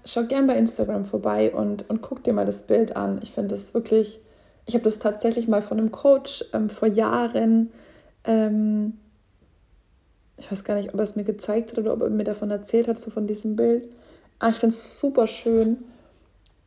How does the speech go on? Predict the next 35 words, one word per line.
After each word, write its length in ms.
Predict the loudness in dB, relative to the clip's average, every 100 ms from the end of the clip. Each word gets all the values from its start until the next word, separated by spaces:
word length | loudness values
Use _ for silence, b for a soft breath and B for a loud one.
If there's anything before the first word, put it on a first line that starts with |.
| _
um 160 | 4 6
sich 160 | 6
das 180 | 0 -2
einfach 220 | -2 0
nochmal 240 | 2 2 0
so 140 | -2
bewusst 480 | -4 -2 0 -2 -6
zu 80 | -6
machen. 440 | -4 -6 0 0
Und, 560 | 0 -2 -2 -4 -6 -8
äh, 40 | -8
schau 200 | -4 0
gerne 180 | 2
mal 80 | 0
vorbei. 560 | -2 -4 -4 -2 -2 -2
Und 420 | -2 -4 -6 -10 b b b b b b
ja, 460 | 4 6 6 0 -8 -16 _ _ _ _ -6
ich 140 | 2
hoffe, 180 | 2 2
ich 120 | -6
konnte 260 | 2 2 4
dich 220 | -2 -2
damit 280 | -2 -2 -4
so 120 | -2
ein 40 |
bisschen 680 | -2 -4 -2 2 4 4 0 _ -6
erstmal 320 | -4 4 6
mitnehmen, 480 | 6 4 2 2 2
so 160 | 0
was 180 | 0 0
bei 100 | -2
mir 140 | -2 -2
so 140 | -4
los 300 | -2 -4 -4
ist. 340 | -4 -4 -6